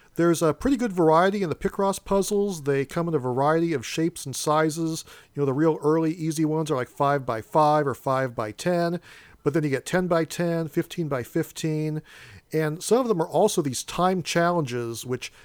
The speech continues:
can get to be pretty tough, even for someone like me who's pretty experienced with Picross. Like, you have to solve four puzzles within a minute,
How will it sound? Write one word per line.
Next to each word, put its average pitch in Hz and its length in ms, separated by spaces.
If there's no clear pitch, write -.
can 151 220
get 262 180
to 208 80
be 170 120
pretty 269 380
tough, - 460
even 202 320
for 151 340
someone 175 300
like 143 260
me 165 220
who's 123 160
pretty 180 220
experienced 156 560
with 113 140
Picross. 117 440
Like, 147 100
you 160 60
have 190 120
to 165 60
solve 170 360
four 185 360
puzzles - 460
within 151 220
a 151 120
minute, 131 600